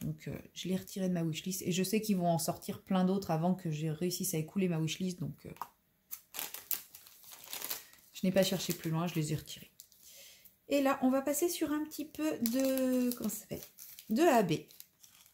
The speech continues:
Et après, je finirai les petits confettis qui sont ici. Qui sont très certainement des oubliés, euh, de quand j'ai fait cette zone-là.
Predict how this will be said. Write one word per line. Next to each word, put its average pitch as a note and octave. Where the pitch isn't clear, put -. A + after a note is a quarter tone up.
Et G3+
après, G#3+
je A3+
finirai G3
les G#3+
petits -
confettis C4
qui -
sont G#3+
ici. G#3+
Qui A3+
sont A3
très D4
certainement B3
des A3
oubliés, A3
euh, F3
de F3+
quand G3
j'ai F#3+
fait G3
cette F3+
zone-là. E3+